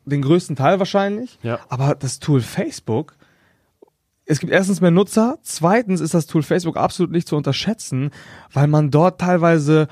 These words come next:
Speaker 1: auf eine ganz andere persönliche Ebene mit den Leuten kommt, dort, wo sie es auch nicht erwarten, dort, wo sie auch nicht so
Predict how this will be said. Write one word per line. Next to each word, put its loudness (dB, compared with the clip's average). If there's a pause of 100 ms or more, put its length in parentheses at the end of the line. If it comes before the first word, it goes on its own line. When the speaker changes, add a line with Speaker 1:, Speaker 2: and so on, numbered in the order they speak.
(200)
Speaker 1:
auf 2
eine 0
ganz 0
andere -4
persönliche -4
Ebene -2
mit -6
den -4
Leuten -4
kommt, -4
dort, 0
wo 0
sie 0
es 0
auch 0
nicht -2
erwarten, 0
dort, 0
wo -2
sie 0
auch -2
nicht 0
so 4